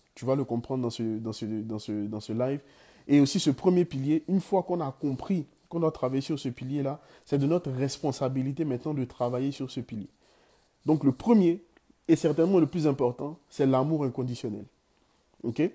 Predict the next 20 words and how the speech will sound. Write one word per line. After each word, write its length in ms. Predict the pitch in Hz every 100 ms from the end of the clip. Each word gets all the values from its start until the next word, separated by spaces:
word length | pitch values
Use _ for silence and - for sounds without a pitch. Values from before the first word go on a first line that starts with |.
| _ _ _ _ _ _ _ _ - _ _
C'est 100 | 139 139
quelque 120 | 143
chose 140 | 175
que 80 | 190
tu 140 | 143
vas 80 | 143
entendre, 340 | 151 123 143 139
c'est 80 |
quelque 160 | 123 120
chose 140 | 135
qu'on 100 | 135
va 160 | 135 135
dire, 320 | 120 135 135
surtout 240 | 123 117 139
quand 140 | 135
les 80 | 120
gens 100 | 127
se 140 | -
marient. 640 | 117 110 110 139 143 135 135 - - -
Euh, « 380 | 131 131 123 117